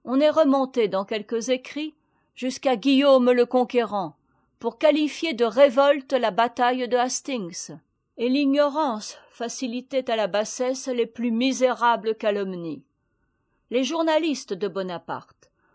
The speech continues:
auxquels nul ne pouvait répondre, ont défiguré l'histoire, les institutions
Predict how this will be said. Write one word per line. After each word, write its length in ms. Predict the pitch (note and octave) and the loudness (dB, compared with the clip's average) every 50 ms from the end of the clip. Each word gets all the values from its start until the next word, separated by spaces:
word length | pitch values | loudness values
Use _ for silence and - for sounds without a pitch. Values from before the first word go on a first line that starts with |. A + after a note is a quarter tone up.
| _ _ _ | _ _ _
auxquels 560 | B3+ D4 C#4 - - D4+ C#4 B3 A#3 F#3+ G#3+ G#3+ | 2 2 2 0 0 0 2 2 0 -2 0 0
nul 320 | B3+ D4+ C#4+ A#3+ G3+ - - | 0 0 0 -2 -4 -6 -6
ne 120 | G#3 A3 G#3+ | -8 -8 -8
pouvait 340 | - - A#3+ G3+ G#3+ G3 | -8 -8 -4 -2 0 0
répondre, 680 | F#3+ G3+ G3 G3+ - - C#4 A#3 F#3 D3+ C#3 C3 D#3 - _ _ _ _ _ _ _ - | 0 0 -2 -2 -2 -4 -4 -4 -4 -6 -10 -12 -16 -20 _ _ _ _ _ _ _ -8
ont 140 | - A3+ A#3 | -6 -6 -2
défiguré 800 | F3+ C4+ D4+ C#4+ - - C#4+ C4+ G#3 A#3 A#3 A3 G#3+ A3 G3+ | 0 0 -2 -2 -2 -2 -4 -4 -2 -2 -4 -2 -2 -2 -4
l'histoire, 760 | F#3 F3 F3+ F3 - - - - F#3+ F3+ E3 D3+ D#3 E3 _ _ _ _ _ _ | -4 -4 -8 -12 -14 -14 -12 -10 -8 -8 -8 -8 -10 -14 _ _ _ _ _ _
les 220 | F#3+ G#3 G3+ - | -4 -4 -2 0
institutions 920 | D4+ D#4 C#4 C4+ - - C#4+ - - B3 B3 - - - B3 A#3 A3+ A#3 | 0 0 0 -2 -4 -6 -6 -6 -6 -6 -8 -8 -8 -10 -10 -10 -10 -12